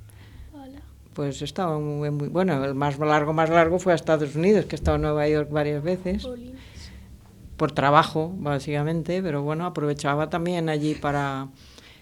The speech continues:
Speaker 2: los fines de semana, pues, para conocer aquello y, y dar mis, hacer visitas a sitios culturales interesantes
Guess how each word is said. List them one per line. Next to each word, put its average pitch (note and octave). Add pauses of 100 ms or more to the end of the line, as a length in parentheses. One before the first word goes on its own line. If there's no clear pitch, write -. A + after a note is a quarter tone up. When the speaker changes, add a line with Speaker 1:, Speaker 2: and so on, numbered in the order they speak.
Speaker 2:
los D3
fines D3+
de D3+
semana, D3
pues, D#3+
para C#3+
conocer C#3
aquello F3
y, D3+
y C#3+
dar C#3
mis, C#3+ (540)
hacer C#3+
visitas C#3
a C#3
sitios C#3
culturales C#3
interesantes E3+